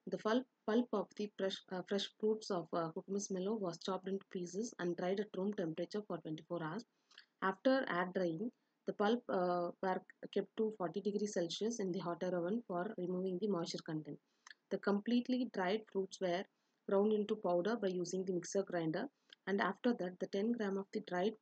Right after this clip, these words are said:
uh, powder was successively extracted with hundred M L of selective solvents such as water, methanol, ethanol, chloroform, and methyl acetate using the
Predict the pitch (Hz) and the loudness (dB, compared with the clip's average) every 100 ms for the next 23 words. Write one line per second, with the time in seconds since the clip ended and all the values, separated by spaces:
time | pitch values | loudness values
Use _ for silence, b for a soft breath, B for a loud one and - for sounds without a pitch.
0 | _ 185 170 165 - - 180 175 208 214 | _ -2 0 -2 -4 0 2 4 2 2
1 | 175 - 180 - 208 - 214 240 208 - | -2 -2 -6 -4 -4 0 2 2 2 -2
2 | - 175 - 190 185 - 170 185 190 190 | -4 -6 -6 -4 -6 -4 -4 -2 0 0
3 | 196 - 165 165 - 196 180 165 165 233 | -2 -4 -6 -4 -4 -2 -2 -2 0 -2
4 | - 180 - 170 233 _ _ _ _ _ | -2 -6 -4 -6 -6 _ _ _ _ _
5 | 180 175 190 196 202 170 165 175 180 180 | 0 0 0 -2 -2 -4 -2 -2 0 -2
6 | 170 180 175 175 - 180 180 175 185 196 | -2 -2 -2 -2 -2 -2 -2 -4 -4 -2
7 | 175 254 _ _ _ - 185 202 190 - | -2 -6 _ _ _ -6 0 2 2 0
8 | - 190 - 196 185 214 208 202 | -4 -4 -2 -2 2 2 2 0